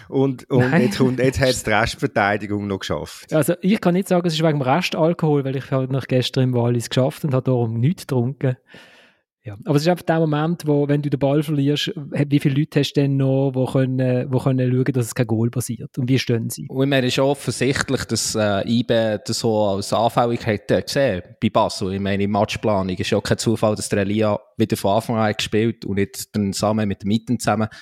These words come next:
Speaker 3: dass man eben genau das Tempo hat gegen die hochstehende Basler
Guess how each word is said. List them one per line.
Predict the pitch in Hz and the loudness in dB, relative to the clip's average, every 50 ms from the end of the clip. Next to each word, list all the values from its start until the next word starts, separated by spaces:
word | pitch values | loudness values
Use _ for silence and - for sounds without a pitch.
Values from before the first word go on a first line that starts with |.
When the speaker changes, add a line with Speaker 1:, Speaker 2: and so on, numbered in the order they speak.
| - _ | -14 _
Speaker 3:
dass | - - 120 | -6 -2 0
man | 107 | 0
eben | 110 - 110 | 2 2 0
genau | - 104 107 117 120 120 | 0 0 2 2 2 0
das | - - - - | 0 -2 -6 -2
Tempo | - 117 113 113 - 113 104 | -2 0 0 0 0 0 2
hat | 110 117 123 - | 2 0 0 0
gegen | 123 113 - - 110 | 0 0 0 0 0
die | 117 110 | 0 2
hochstehende | 113 110 110 - - - 117 104 104 107 - 101 | 2 2 0 0 -2 -2 -2 -2 0 -2 -4 -2
Basler | - 98 104 107 - - 117 - | 0 0 0 0 0 -2 -2 -4